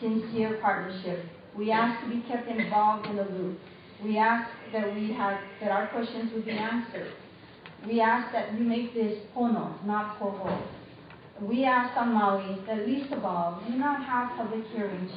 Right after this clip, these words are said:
just so you can meet a check mark on your list of things to do. We are neighbor islands,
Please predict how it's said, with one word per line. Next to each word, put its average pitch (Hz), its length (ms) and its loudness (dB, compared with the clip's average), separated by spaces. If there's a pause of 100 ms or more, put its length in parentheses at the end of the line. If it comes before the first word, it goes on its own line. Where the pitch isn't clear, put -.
just 262 180 -6
so 285 100 -4
you 254 180 -2
can 220 220 0
meet 220 140 2
a 202 60 -2 (140)
check 208 260 -2
mark - 240 -4 (540)
on 208 200 0
your 196 100 2
list 180 340 0
of - 160 -6
things 185 240 -8 (120)
to 180 180 -8
do. 170 120 -4 (1120)
We 247 120 4
are 285 140 10
neighbor 262 240 4
islands, 214 520 4